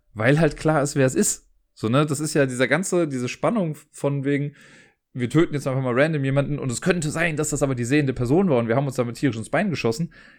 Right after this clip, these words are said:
Das ist halt weg. Und so jegliches Blöffen über die Rolle ist halt dann auch weg, weil natürlich kann ich irgendwann mal ja so einen ballsy Move in Werwolf machen und als Werwolf sagen, „Ey,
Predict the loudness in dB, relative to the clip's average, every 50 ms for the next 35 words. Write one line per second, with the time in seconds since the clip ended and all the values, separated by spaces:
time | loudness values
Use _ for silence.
0 | _ -4 -4 -2 -2 0 0 0 0 0 -2 -4 -6 -8 -20 _ _ _ -2 -2
1 | -2 0 2 2 4 4 4 4 2 0 0 0 0 0 2 2 4 4 4 2
2 | 2 0 0 -2 -2 -2 -2 -2 0 0 2 0 0 -2 -4 -4 -2 -2 -2 0
3 | -2 -2 -2 -2 -4 -2 -2 -4 -2 0 0 0 0 -2 -6 -18 -20 -10 -6 -4
4 | 0 0 0 0 0 -2 -2 -2 -2 -4 -6 -10 -16 _ _ _ _ _ _ 2
5 | 2 4 4 4 2 2 2 2 2 0 0 -2 0 2 4 4 4 2 0 0
6 | 0 2 2 0 0 -2 -4 -2 2 2 2 4 2 0 -2 -2 -2 -4 -4 -2
7 | -2 -4 -4 -2 -4 -2 2 2 2 2 2 0 0 2 2 4 4 2 0 0
8 | 0 0 2 2 2 2 0 0 2 2 4 2 2 -2